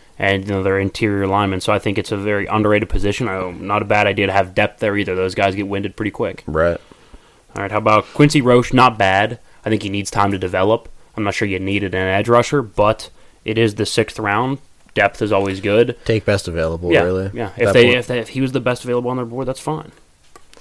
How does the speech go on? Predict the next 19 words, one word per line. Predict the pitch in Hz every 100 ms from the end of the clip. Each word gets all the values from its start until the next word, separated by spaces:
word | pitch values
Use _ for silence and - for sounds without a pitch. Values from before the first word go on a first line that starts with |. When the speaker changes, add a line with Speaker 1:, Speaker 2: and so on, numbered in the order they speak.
| - - - - -
Speaker 2:
Um, | 120 120 120
and | 120 120
then | 120
moving | 123 120
down | 113 110 117
to |
the | 104
safety, | - 107 110 - 110
Trey | 92 - 110 110
Norwood | 101 101 113 117 117 113
out | 104
of | 87
Oklahoma. | 113 104 98 107 107 101
What | 98
do |
you | 101
give | 98
that | 95 87
pick? | 95